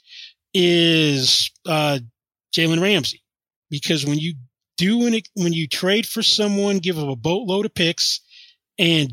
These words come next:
don't give him an extension at the time of the trade, you hand that guy a ton of leverage.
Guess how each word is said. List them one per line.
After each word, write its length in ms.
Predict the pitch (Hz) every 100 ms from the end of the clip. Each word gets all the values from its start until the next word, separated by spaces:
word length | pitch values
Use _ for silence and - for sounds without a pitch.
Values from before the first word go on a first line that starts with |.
| 110 107
don't 320 | 160 202 - _
give 300 | 190 190 160
him 200 | 185 180
an 80 | 165
extension 580 | - - 175 185 - 170
at 80 |
the 80 | -
time 260 | - 170 165
of 60 |
the 80 | 147
trade, 500 | - 170 180 190 196 _ - _ _ -
you 160 | 151
hand 300 | 131 175 180
that 180 | 175 165
guy 400 | 151 165 160 165 -
a 180 | 139
ton 280 | - - 175
of 160 | 156 131
leverage. 720 | 139 151 165 190 196 -